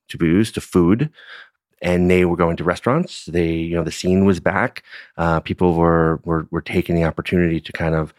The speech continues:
uh, escape from the realities of what was going on in the world. And I think that people wanted to be out. People wanted to be community.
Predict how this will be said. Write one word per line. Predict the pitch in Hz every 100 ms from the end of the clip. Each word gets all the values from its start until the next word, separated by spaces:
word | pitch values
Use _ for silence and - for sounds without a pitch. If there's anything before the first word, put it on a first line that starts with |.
| - - _
uh, | 80 82
escape | 85 - 87 -
from | 85
the | 80
realities | 80 82 87 80 78 76
of |
what | 78
was | 76
going | - 135
on | 170
in | 98
the | 73
world. | 73 - - _ _ _ _ - -
And | 87 87 82 82
I | 80
think | - 85 - _ _ _ _ -
that | 87 -
people | 90 95 92
wanted | 82 85 87
to | 80
be | 92
out. | 120 - _ _ _ -
People | 82 78
wanted | 80 82 76
to | 82
be | 82 85 82 -
community. | - 90 107 80